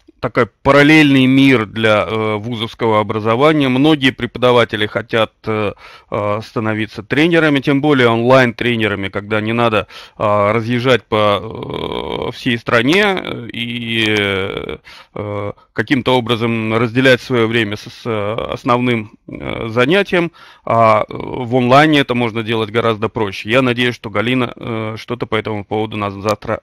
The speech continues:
расскажет. Ну и послезавтра будет, эм, э, мой последний вебинар перед большим перерывом. Э, я вам в январе, э, достаточно много надоедал своими вебинарами.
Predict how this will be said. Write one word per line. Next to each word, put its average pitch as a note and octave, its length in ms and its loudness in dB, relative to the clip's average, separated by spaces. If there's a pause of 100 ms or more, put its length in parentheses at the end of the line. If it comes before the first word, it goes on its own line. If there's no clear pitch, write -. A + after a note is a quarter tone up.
расскажет. G#2 640 -8 (320)
Ну E3 120 4
и F#3 120 -2
послезавтра E3 760 2
будет, B2 360 -4 (680)
эм, B2 1300 4
э, - 20 -8 (1300)
мой C#3 300 4
последний C#3+ 760 4
вебинар B2+ 640 4
перед A#2 460 -2
большим B2 500 0
перерывом. B2 800 0 (920)
Э, C3 360 8
я C#3+ 300 6
вам C#3+ 240 6
в B2 60 0
январе, C3+ 640 4
э, B2 560 -8
достаточно A#2 680 -2 (220)
много B2+ 360 0
надоедал B2+ 500 2
своими F#3 260 2
вебинарами. D#3+ 760 4